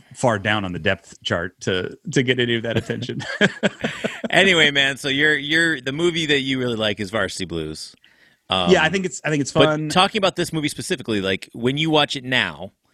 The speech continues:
Speaker 2: you still like it just as good as a great football movie, right?
Speaker 1: So yeah, I think the football in it is, is actually pretty decent. Like, the, like, the way they're playing the sport in it,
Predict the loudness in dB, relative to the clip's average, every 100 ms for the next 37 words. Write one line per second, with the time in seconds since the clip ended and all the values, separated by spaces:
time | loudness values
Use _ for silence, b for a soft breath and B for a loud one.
0 | _ -2 0 2 2 2 0 -6 -8 -4
1 | -4 -2 -2 -4 -6 -10 -10 -10 -8 -8
2 | -8 -12 _ b b b b _ 0 2
3 | 2 2 -2 -4 0 0 2 0 2 2
4 | 0 -2 -4 -4 -4 -4 -2 0 2 0
5 | 0 -4 -4 0 0 2 0 -2 0 0
6 | 2 0 -4 _ _ -4 0 0 2 2
7 | 2 0 0 0 -2 -4 -2 0 0 -2